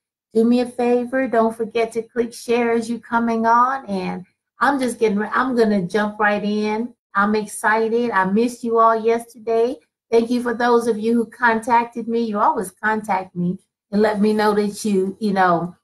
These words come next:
that you miss me, but that you, you know, hope that I take the day and I rest. And, um, you know, when I miss, it's typically because of work. You know, I have a, a, a conflict with my work schedule, and, and that comes first, y'all, 'cause that's the,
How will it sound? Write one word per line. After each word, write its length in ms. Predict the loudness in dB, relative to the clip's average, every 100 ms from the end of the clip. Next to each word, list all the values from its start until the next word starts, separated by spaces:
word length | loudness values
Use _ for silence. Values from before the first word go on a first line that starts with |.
| _ _ -6
that 220 | -4 0
you 60 | 2
miss 380 | 2 2 -2
me, 560 | -8 -8 -6 -4 -4 -6
but 240 | -6 -6 -4
that 340 | -4 -4 -8
you, 160 | -12 -10
you 120 | -6
know, 320 | -2 -2 -2 -2
hope 240 | 0 0
that 140 | 2 2
I 240 | 2 2 -6
take 240 | -6 -6 -6
the 120 | -8
day 400 | 0 0 2 0
and 120 | 0
I 160 | -2 -2
rest. 400 | 0 2 0 -4
And, 260 | -2 -2 -2 -8 _ _ _ -2
um, 440 | 2 4 2 0
you 120 | -2 0
know, 180 | 2
when 180 | 2 4
I 180 | 4 4
miss, 540 | 2 2 2 -2 -6 -6
it's 240 | -6 -6
typically 600 | -8 -6 -4 -2 0 -2 -4
because 380 | -8 -4 -2 -2
of 180 | -4 -2
work. 280 | -2 -2 -6 _ -10
You 100 | -2
know, 160 | 2 4
I 140 | 4
have 300 | 2 0 2
a, 20 |
a, 580 | 0 -2 0 2 0 -6 _ _ _
a 60 | _
conflict 560 | -2 0 0 -2 -4 -4
with 200 | -6 -2
my 160 | -2
work 260 | -2 -4 -6
schedule, 640 | -14 -10 -8 -4 0 0 0
and, 220 | -4 -8 _ _ _
and 100 | -2
that 200 | 0 0
comes 240 | 0 -2 -2
first, 360 | -2 -2 -4
y'all, 220 | 0 0 0
'cause 180 | -2
that's 240 | -2 -2 -2
the, 240 | -6 -6